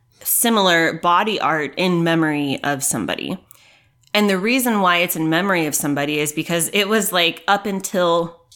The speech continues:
and then bam, that's the point, right? Up until bam, this is gonna be his final badge number. First of all, badge numbers change.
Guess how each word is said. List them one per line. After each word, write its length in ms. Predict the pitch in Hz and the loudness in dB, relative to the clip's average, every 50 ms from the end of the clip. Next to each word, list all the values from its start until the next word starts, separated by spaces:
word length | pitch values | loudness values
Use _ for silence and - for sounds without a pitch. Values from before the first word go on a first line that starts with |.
| - - | -6 -2
and 160 | 175 175 170 | 0 2 2
then 200 | 160 156 156 143 | 2 2 0 0
bam, 340 | 139 170 160 143 127 127 135 | 0 0 2 2 0 0 0
that's 280 | 139 135 135 135 - - | 0 -2 -2 -2 -6 -8
the 100 | - 123 | -8 -8
point, 360 | - - 135 76 69 - - - | -8 -6 -6 -6 -6 -8 -10 -8
right? 360 | - 151 151 165 160 - - - - - - _ _ _ - | -4 -4 -4 -4 -4 -8 -12 -20 -20 -20 -20 _ _ _ -2
Up 140 | 190 214 214 | -2 -2 0
until 380 | 196 214 226 233 208 196 170 156 | -2 -4 0 0 0 0 2 2
bam, 280 | 175 170 165 160 156 | 2 2 2 2 2
this 160 | 160 185 190 | 0 -2 -2
is 120 | 196 180 165 | -2 -4 -2
gonna 180 | 180 170 160 | -2 -2 0
be 240 | 147 170 165 160 175 175 - - - - | 0 0 0 0 0 -2 -4 -8 -6 -2
his 200 | 180 170 160 - | -2 -2 -2 -2
final 680 | - - 160 160 165 165 165 160 165 170 170 190 185 - | -2 -2 0 2 2 2 2 0 0 -2 -2 -4 -6 -4
badge 300 | 156 139 135 135 123 - | -2 -2 -2 -2 -2 -4
number. 380 | 143 143 143 135 180 208 285 285 | -4 -4 -2 0 0 0 0 0
First 320 | - 208 208 220 - - | 0 0 -2 -2 -4 -6
of 80 | 135 139 | -4 -2
all, 260 | 147 170 214 - - - - _ _ - | -2 -2 -2 -4 -8 -18 -20 _ _ -2
badge 240 | 175 175 180 180 | 0 0 0 0
numbers 320 | 185 175 165 160 151 - - | -2 -2 -2 -2 -2 -4 -6
change. 500 | - - 147 - 139 151 190 233 240 | -6 -6 -6 -4 -4 -4 -4 -4 -6